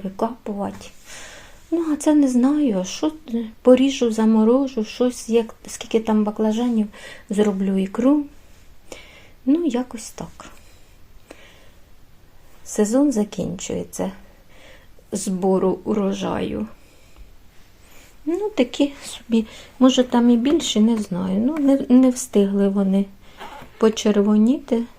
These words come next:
зелененькі, але такі м'ясисті.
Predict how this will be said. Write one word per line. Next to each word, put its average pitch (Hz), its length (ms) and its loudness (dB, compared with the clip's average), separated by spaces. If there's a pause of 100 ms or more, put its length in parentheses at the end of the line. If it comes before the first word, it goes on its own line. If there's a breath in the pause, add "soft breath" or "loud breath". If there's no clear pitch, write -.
(120)
зелененькі, 202 920 0
але 247 260 0
такі 262 580 -2
м'ясисті. 208 880 -2